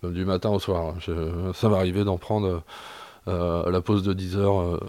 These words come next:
quand j'étais au lycée, euh, à midi, euh, enfin, dès qu'on, donc,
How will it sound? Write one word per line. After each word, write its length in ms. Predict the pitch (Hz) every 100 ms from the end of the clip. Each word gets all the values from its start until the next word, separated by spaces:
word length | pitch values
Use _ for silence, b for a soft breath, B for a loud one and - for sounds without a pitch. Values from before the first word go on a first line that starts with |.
| - - 110 - B B
quand 100 | 95
j'étais 220 | 90 87 90
au 80 |
lycée, 260 | 85 85 110
euh, 640 | 107 104 95 92 92 92
à 40 | 95
midi, 440 | 104 101 104 107
euh, 120 | 98
enfin, 220 | 87 95 95 - 92
dès 80 | 92
qu'on, 200 | 101 107
donc, 220 | 104 104